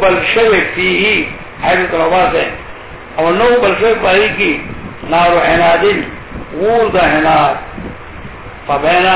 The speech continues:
نحن نتجاذب اطراف الاراشید، نو په منځ د هغه اوقاتو کې چې مونږ په هغې اوقاتو کې راښکلو د یو بل نه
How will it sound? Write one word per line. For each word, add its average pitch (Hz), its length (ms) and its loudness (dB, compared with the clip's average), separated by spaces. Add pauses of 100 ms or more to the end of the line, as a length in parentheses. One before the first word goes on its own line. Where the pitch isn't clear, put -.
نحن - 320 2 (140)
نتجاذب 180 580 2 (100)
اطراف 180 380 0
الاراشید، 175 600 0 (840)
نو 170 60 -4
په 165 200 -2
منځ 233 340 0
د 202 60 2
هغه 196 220 2
اوقاتو 196 480 2
کې 180 220 -2 (640)
چې 196 80 0
مونږ 247 240 2 (160)
په 202 60 4
هغې 185 200 2
اوقاتو 180 520 0
کې 165 120 -2 (520)
راښکلو 196 560 2
د 190 100 2
یو 202 160 4
بل 185 240 0
نه 165 140 4